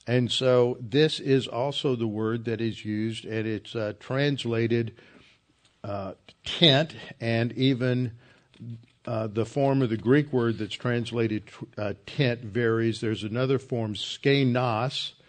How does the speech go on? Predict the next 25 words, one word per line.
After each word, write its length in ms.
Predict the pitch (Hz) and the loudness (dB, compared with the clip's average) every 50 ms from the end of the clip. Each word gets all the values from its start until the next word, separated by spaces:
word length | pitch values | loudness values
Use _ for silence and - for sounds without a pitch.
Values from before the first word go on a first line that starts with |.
| - - - - - - _ _ _ _ - | -20 -20 -20 -20 -20 -20 _ _ _ _ -4
and 240 | 110 117 117 113 117 | -2 0 0 2 2
that 240 | 123 127 131 135 127 | 2 4 4 2 2
is 140 | 113 104 - | 0 -2 -2
translated 720 | - - 127 120 120 110 120 120 117 113 107 104 101 - | -2 0 0 0 0 0 0 0 0 0 0 -2 -4 -6
tent. 300 | - - 117 107 117 - - | -4 -2 -2 -2 -2 -6 -4
That's 300 | - 113 120 117 - - | -2 -2 -2 -2 -4 -6
the 100 | 123 117 | -4 -4
word 300 | 110 110 110 113 107 101 | -2 -2 -2 -2 -4 -4
that 100 | 113 101 | -8 -6
we 140 | 101 107 107 | -6 -6 -6
find 480 | - 113 104 101 104 107 107 98 95 | -6 -6 -4 -4 -4 -4 -6 -8 -8
in 180 | - 120 113 110 | -8 -4 -4 -4
Second 560 | - - - 110 110 110 - - 104 98 - | -4 -6 -6 -6 -8 -6 -8 -10 -10 -10 -12
Cor-, 320 | _ - - _ - 117 113 - | _ -20 -20 _ -14 -14 -14 -8
Corinthians 640 | - 123 117 113 113 104 110 - 104 101 104 98 - | -6 -4 -2 -2 -2 -4 -6 -8 -8 -8 -8 -8 -12
chapter 360 | - - 113 104 98 - 110 95 | -8 -6 -4 -4 -4 -6 -12 -12
five, 400 | - - 123 117 113 113 110 - | -6 -4 -2 -2 -2 -2 -4 -6
which 160 | 110 - - | -8 -8 -6
we'll 160 | 110 98 98 | -10 -8 -8
look 180 | 104 104 - - | -10 -12 -10 -8
at 160 | 110 104 101 | -8 -6 -6
in 140 | 104 98 95 | -8 -8 -8
just 320 | - 101 - - - - | -10 -10 -10 -10 -12 -10
a 20 | |
minute. 320 | 98 110 127 131 120 - | -6 -2 0 0 0 -2